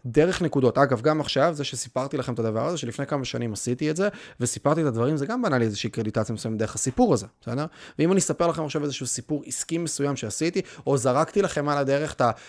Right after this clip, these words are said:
עמדתי מול אלפיים איש בזה, באנגר, ואני בניתי את הכנס, ועשיתי אותו, וייצרתי, לא הרחבתי שם יותר מדי, כן? אבל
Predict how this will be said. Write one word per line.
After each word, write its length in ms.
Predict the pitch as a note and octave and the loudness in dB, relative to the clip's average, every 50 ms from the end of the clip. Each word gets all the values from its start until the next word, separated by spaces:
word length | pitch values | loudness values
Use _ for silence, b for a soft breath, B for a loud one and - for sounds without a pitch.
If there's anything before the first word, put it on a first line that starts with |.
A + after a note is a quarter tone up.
| B B | B B
עמדתי 340 | - B2 C3+ D3+ D3+ - E3 | 0 2 4 2 2 2 0
מול 160 | D#3 D#3 D3 | 2 2 2
אלפיים 360 | C#3 A#2+ - D3+ D3 C#3+ D3 | 2 2 2 2 2 2 2
איש 140 | D#3 D3+ C3 | 0 -2 0
בזה, 300 | C3 C3+ C3+ B2 D#3+ D#3 | 0 0 2 4 4 4
באנגר, 400 | C#3 C3+ C#3 D3+ D#3 D3 D3+ C3+ B2+ | 6 4 2 2 2 2 2 2 2
ואני 200 | B2 B2+ C#3 D3 | 0 0 0 0
בניתי 280 | C3+ C#3+ C#3 D3 C#3+ C3+ | 0 0 0 -2 -4 -6
את 60 | - | -10
הכנס, 380 | A#2+ - D#3 D#3 D#3+ D3 B2 | -6 -4 -2 -2 -2 -2 -2
ועשיתי 380 | B2 A#2 A#2 - - D3+ - D#3+ | -2 -2 -2 -2 -2 -2 -2 -4
אותו, 200 | D3 - C3 A#2+ | -2 -2 -2 -2
וייצרתי, 360 | A#2 A#2+ - - D#3 D3+ D3 | -2 -2 -2 -2 -2 0 2
לא 60 | C3+ | 2
הרחבתי 360 | C#3+ C3+ - - C3 - - - | 2 2 2 0 0 0 -2 -4
שם 120 | - A2+ | -4 -4
יותר 180 | G#2+ G#2 - A2+ | -4 -4 -4 -6
מדי, 260 | A2 A2+ B2 B2 A2 - | -2 0 0 0 2 2
כן? 160 | - C3 C3 | 2 2 2
אבל 140 | B2 A2+ | 2 0